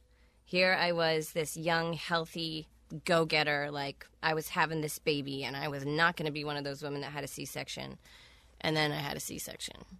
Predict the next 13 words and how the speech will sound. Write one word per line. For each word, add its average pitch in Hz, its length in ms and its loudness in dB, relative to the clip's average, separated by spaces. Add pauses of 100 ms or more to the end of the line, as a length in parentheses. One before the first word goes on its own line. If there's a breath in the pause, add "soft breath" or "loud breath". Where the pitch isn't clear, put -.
(640 soft breath)
Um, 160 460 0 (220)
and 202 120 6
not 240 240 8
only 214 240 4
did 180 140 2
I 175 40 2
have 190 180 0
a 156 40 -6
C-section, 156 580 -4
but 165 140 -2
I 196 180 6
had 208 280 2
to, 190 140 -4